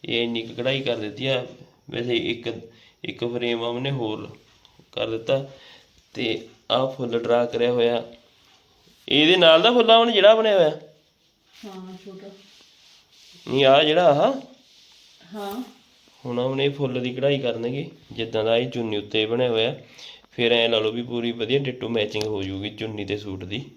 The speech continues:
Speaker 1: ਤੁਸੀਂ ਵੀਡੀਓ ਨਾਲ ਬਣੇ ਰਹੋ। ਲਓ ਜੀ, ਅਮਨ ਨੇ ਫੁੱਲ ਦੀ ਕਢਾਈ ਸਟਾਰਟ ਕਰ ਦਿੱਤੀ ਆ।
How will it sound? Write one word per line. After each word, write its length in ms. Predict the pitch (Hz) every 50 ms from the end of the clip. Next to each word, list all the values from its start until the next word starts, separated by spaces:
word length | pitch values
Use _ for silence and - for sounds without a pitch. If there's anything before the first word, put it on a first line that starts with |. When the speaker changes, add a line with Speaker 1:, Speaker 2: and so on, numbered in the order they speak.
| _ _ _ _ _
Speaker 1:
ਤੁਸੀਂ 200 | - 113 117 117
ਵੀਡੀਓ 240 | 110 110 110 107 110
ਨਾਲ 180 | 113 110 107 107
ਬਣੇ 260 | 117 120 123 120 101
ਰਹੋ। 320 | 98 98 101 120 139 139 135 - _ _ _ _ _ _ _ _ _ _ _ _ - - - - - 101 - - - - - - - - - - - - - - - - - - - - - - - - - - - - - - - 101 - - - - - - - - - - - - - - - - - - - - - - - - - - - - -
ਲਓ 100 | 135 151
ਜੀ, 140 | 151 165 175
ਅਮਨ 160 | 175 175 185
ਨੇ 100 | 208 214
ਫੁੱਲ 500 | 190 190 190 185 185 185 185 185 190 190
ਦੀ 100 | 180 185
ਕਢਾਈ 360 | 175 202 202 208 208 202 208
ਸਟਾਰਟ 360 | 190 - - 196 175 170 170 170
ਕਰ 200 | 170 165 151 147
ਦਿੱਤੀ 300 | 147 143 - 180 185 185
ਆ। 160 | 185 190